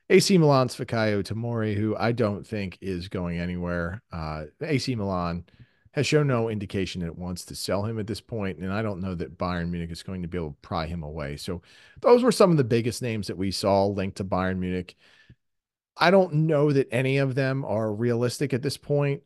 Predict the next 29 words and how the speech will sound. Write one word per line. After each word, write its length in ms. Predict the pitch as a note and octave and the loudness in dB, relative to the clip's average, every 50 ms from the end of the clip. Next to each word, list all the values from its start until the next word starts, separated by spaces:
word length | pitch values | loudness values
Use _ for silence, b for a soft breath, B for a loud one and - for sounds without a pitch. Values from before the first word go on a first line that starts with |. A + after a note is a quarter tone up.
| _ - | _ -2
Uh, 300 | G#2 G2 G2 F#2+ F#2+ F#2 | 2 2 4 4 2 0
Chalobah 540 | - - C#3+ C#3 C3 B2 B2 A#2 A#2+ A#2 A2 | 0 -2 -2 0 0 0 0 0 0 0 -2
is 160 | G#2 G2 - | -2 -4 -8
probably 380 | - - - C#3+ D#3 D#3+ E3+ | -8 -4 -2 0 2 2 0
the 80 | D3+ B2+ | 0 -2
one 180 | A#2 A#2+ A#2 A#2 | -2 -4 -4 -4
that 80 | A2+ B2 | -4 -4
has 120 | A2+ G2 | -4 -4
the 100 | - G#2+ | -6 -4
best 340 | F2+ - A#2 A2 A2+ - - | 0 2 2 2 2 0 -4
chance, 340 | - B2 A2+ G#2+ G#2 G2 - | -2 -2 0 0 -2 -4 -6
but 120 | - A#2+ | -6 -8
it's 140 | G#2+ - - | -6 -6 -4
really 220 | F3+ G3 A3+ - A2 | -4 -4 -4 -4 -4
just 240 | - F#2+ F#2 - | -6 -6 -8 -6
a 60 | - F2 | -4 -4
matter 400 | F#2 F#2+ F#2 F#2+ G2 G#2 G2 F#2+ | -2 -2 0 0 0 0 -2 -2
of 200 | F2 E2 - - | -4 -6 -10 -14
what 260 | - A2 G#2 G2+ - - | -10 -4 -4 -4 -4 -4
Chelsea 460 | - - G2 F#2+ G2 - - F#2 F2 | -4 -4 -4 -4 -4 -6 -8 -8 -8
wants 340 | F2 E2+ G2+ B2+ C3+ - - | -6 -2 -2 -2 -2 -2 -4
in 80 | D#2+ | -8
this 180 | D#2+ D#2+ D#2 - | -8 -8 -8 -8
case, 380 | - - D#2 D#2 E2+ - - | -6 -4 -4 -4 -4 -6 -8
if 180 | - E2 E2 - | -10 -12 -10 -8
they'll 200 | - G2 F#2 F2+ | -6 -4 -4 -4
accept 400 | E2+ - - - A#2 G#2 - - | -4 -4 -2 -2 -2 -2 -2 -4
a 20 | |
loan 560 | F#2+ F#2 F#2+ F#2+ F#2 G2 G2+ G#2 G#2+ A#2 C3 | -6 -4 -4 -4 -4 -6 -6 -6 -8 -8 -10